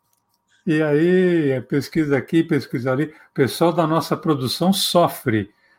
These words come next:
porque eu fico mandando mensagem, "Pô, dá pra colocar mais uma foto?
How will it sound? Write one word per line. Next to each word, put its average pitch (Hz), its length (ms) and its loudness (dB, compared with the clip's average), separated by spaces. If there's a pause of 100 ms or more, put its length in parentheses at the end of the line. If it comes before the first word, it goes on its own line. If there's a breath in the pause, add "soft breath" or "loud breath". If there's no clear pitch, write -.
(140)
porque 135 840 2 (340)
eu 127 100 0
fico 143 1040 2 (460)
mandando 135 300 0
mensagem, 131 640 -2 (160 soft breath)
"Pô, 151 160 2
dá 185 100 -2
pra 202 140 -2
colocar 147 320 -2
mais 120 180 0
uma 110 180 -4
foto? 139 460 -2